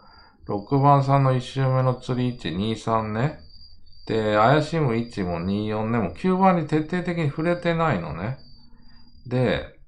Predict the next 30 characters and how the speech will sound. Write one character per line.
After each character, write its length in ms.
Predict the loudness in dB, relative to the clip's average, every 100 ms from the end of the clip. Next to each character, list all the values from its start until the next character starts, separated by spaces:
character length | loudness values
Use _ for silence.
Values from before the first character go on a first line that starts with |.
| -20 -20 _ -2
あ 120 | -2
と 200 | 0 -4
ね、 300 | -2 -2 -4 -8 _ _ _ _
こ 140 | 0
の 400 | 2 2 2 2 2
六 320 | 2 0 -2
級 200 | 2 2
の 120 | 4
ロ 180 | 4 4
ジ 100 | 2
ッ 60 |
ク 100 | -2
が 100 | -4
も 160 | 0 2
う 60 | 0
一 60 | 0
点 200 | 0 2
あ 40 |
る 120 | 2
の 220 | 0 -4
を 40 | -4
言 160 | -4
う 40 | -4
か 120 | -2
ら 60 | -4
説 280 | -6 -8
明 200 | -6 -4
し 120 | -6 -8
て 100 | -8
ね。 240 | -8 -12